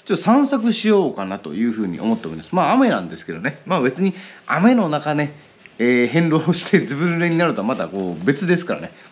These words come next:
全然平気ですよ。はい。ということで、えー、ちょっと散策をしたいなと思いつつもですね、ただ、この旅館すごいですね。ちょっと皆さん、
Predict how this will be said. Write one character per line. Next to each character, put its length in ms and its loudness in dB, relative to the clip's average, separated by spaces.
全 440 6
然 280 0
平 180 -2
気 80 -4
で 100 -2
す 120 -18
よ。 60 -18
は 200 0
い。 160 -6
と 80 4
い 40 8
う 60 6
こ 80 2
と 100 0
で、 160 -8
え 140 2
ー、 40 0
ち 60 -2
ょ 40 -4
っ 20 -10
と 80 -10
散 200 0
策 160 -4
を 80 -2
し 80 -8
た 120 0
い 20 0
な 100 0
と 200 -4
思 320 2
い 100 0
つ 140 -14
つ 80 -6
も 100 -2
で 80 -6
す 120 -16
ね、 120 -4
た 140 -2
だ、 160 -2
こ 140 -12
の 200 -4
旅 100 0
館 320 -6
す 280 -10
ご 200 2
い 40 2
で 80 -2
す 140 -16
ね。 200 -6
ち 60 -20
ょ 0 -
っ 60 -20
と 80 -6
皆 120 -4
さ 120 -8
ん、 120 -4